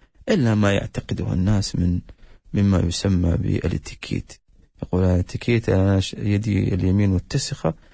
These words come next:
إذن أشرب بالشمال". لا عبرة بمثل هذه ال-، الاعتبارات إذا كانت تخالف الشرع، والشرع مقدم على ما يرى من مثل هذه المسائل.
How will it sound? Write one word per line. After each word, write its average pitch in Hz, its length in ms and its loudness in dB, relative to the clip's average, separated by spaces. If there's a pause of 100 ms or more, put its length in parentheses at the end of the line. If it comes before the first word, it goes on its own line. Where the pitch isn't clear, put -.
(140)
إذن 110 180 2
أشرب 92 320 0
بالشمال". 85 580 0 (460)
لا - 100 -2
عبرة 90 360 0
بمثل 90 480 0
هذه 95 600 0 (560)
ال-، 95 840 -2
الاعتبارات 90 880 2 (600)
إذا 87 120 0
كانت 90 420 0
تخالف 85 600 -2 (680)
الشرع، - 580 -2 (480)
والشرع 131 360 0
مقدم 87 720 0
على 101 420 0 (500)
ما 101 160 4
يرى 87 400 4
من 87 260 2
مثل 85 240 0
هذه 87 520 0
المسائل. - 760 -2